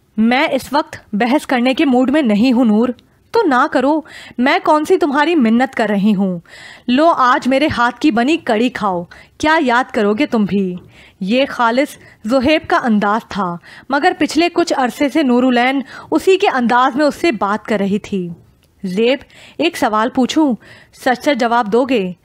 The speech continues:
अचानक उसने धीमे लहजे में पूछा, तो पानी की कुल्ली करता ज़ुहैब अली हसन फ़ौरन चौंक कर उसकी तरफ देखने लगा। "वो जो तुम्हारी बेगम थी,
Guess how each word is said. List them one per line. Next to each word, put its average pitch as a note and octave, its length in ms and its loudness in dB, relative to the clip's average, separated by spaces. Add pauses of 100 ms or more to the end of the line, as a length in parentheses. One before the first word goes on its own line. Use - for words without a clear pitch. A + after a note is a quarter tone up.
(260)
अचानक D#4 460 0
उसने E4 260 -2
धीमे B3+ 340 0
लहजे A#3 320 0
में C#4 100 -4
पूछा, B3+ 460 0 (320)
तो F#4 80 2
पानी C4+ 360 0
की D#4+ 120 0
कुल्ली C4+ 320 0
करता B3+ 380 0
ज़ुहैब G#3+ 400 0
अली A3 180 0
हसन F#3 460 -4 (420)
फ़ौरन A3 360 0
चौंक A3 300 -2
कर B3 260 -2 (300)
उसकी F#4 300 0
तरफ C#4+ 280 2
देखने A3 420 0
लगा। F3+ 440 -4 (420)
"वो G#3 120 0
जो C4 120 0
तुम्हारी B3 420 0
बेगम A3 380 -2
थी, D#4 300 0